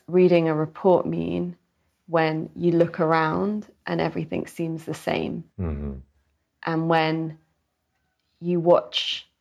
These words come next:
Speaker 1: the news and your politicians are talking about something else.
Speaker 2: Mm-hmm.
Speaker 1: And, you know, it's almost the same as when you, you read, you know, a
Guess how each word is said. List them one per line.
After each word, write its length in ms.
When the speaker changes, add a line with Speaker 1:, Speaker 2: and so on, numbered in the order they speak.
Speaker 1:
the 80
news 720
and 160
your 100
politicians 680
are 60
talking 380
about 260
something 340
else. 440
Speaker 2:
Mm-hmm. 320
Speaker 1:
And, 520
you 80
know, 140
it's 260
almost 360
the 60
same 440
as 160
when 240
you, 380
you 200
read, 520
you 80
know, 180
a 120